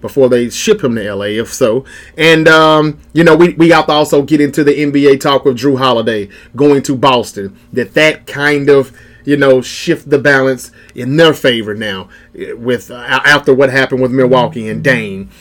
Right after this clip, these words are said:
uh, going to the Bucks. Also, Portland, I don't know. Somebody needs to start looking at their roster because they've gotten pretty good. It's not a whole bunch of A's and B's, but they've got a bunch of B's and C's, you know, where, hey,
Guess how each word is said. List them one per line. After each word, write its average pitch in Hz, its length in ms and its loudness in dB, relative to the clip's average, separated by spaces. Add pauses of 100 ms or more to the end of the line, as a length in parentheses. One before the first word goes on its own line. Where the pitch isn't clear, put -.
(400)
uh, 123 140 -16
going 127 320 0
to 147 100 0
the 120 100 -4
Bucks. 120 480 0 (360)
Also, 147 420 2
Portland, 120 560 0 (920)
I 147 100 -2
don't 160 120 2
know. 156 140 4
Somebody 156 320 2
needs 160 160 -2
to 147 60 -12
start 160 280 2
looking 160 200 0
at 151 100 -2
their 156 100 2
roster 160 420 2
because 151 340 0
they've 147 200 2
gotten 147 380 0
pretty 160 380 -4
good. 123 440 0 (220)
It's 131 200 -8
not 156 380 0 (160)
a 135 120 -4
whole 160 240 4
bunch 156 260 0
of - 100 0
A's 175 380 4
and 160 120 0
B's, 214 460 0 (200)
but 123 120 -6
they've 156 160 0
got 170 160 2
a 151 80 2
bunch 196 500 0
of 156 120 -4
B's 180 260 2
and 156 120 -4
C's, 101 460 -4 (240)
you 143 140 2
know, 151 160 6
where, 143 420 4 (240)
hey, 165 320 2